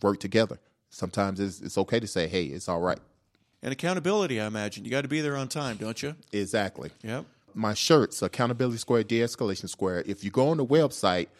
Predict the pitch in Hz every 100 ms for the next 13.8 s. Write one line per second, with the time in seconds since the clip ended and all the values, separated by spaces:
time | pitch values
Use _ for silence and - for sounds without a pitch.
0 | - _ 92 110 117 - 127 107 - 113
1 | 113 117 113 - 113 107 104 107 - 101
2 | 90 - - - - 90 117 113 98 87
3 | - - 147 - 113 95 90 82 85 131
4 | 113 87 - _ _ _ 98 92 95 104
5 | - 90 110 101 98 107 131 - 92 92
6 | 85 85 85 69 - _ - 107 107 90
7 | - 101 85 - - _ _ - 107 110
8 | - 135 110 - 85 - _ - _ -
9 | 101 95 113 113 104 101 - 117 98 -
10 | 69 - _ - 110 98 92 120 107 -
11 | 143 160 131 - - 123 90 - 101 101
12 | 98 92 87 143 131 - - 104 104 82
13 | - 120 110 110 98 - 107 92